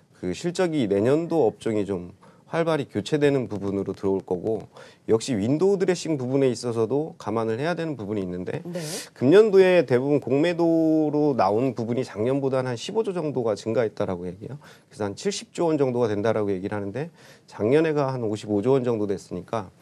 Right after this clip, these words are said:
Speaker 1: 그 부분들이 배당금 수령과 함께 이자율 상승이 있기 때문에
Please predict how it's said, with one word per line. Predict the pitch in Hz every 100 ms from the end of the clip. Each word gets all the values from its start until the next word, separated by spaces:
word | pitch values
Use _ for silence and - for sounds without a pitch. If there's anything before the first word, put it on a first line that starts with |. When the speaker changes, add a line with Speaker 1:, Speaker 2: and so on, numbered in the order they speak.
| - - -
Speaker 1:
그 | _ 120
부분들이 | 160 180 180 175
배당금 | 131 110 147 156 156
수령과 | 147 180 180 151
함께 | 123 110 - 104 107 101
이자율 | 107 117 135 131 123
상승이 | 120 170 180 165
있기 | 104 101
때문에 | - 92 98 104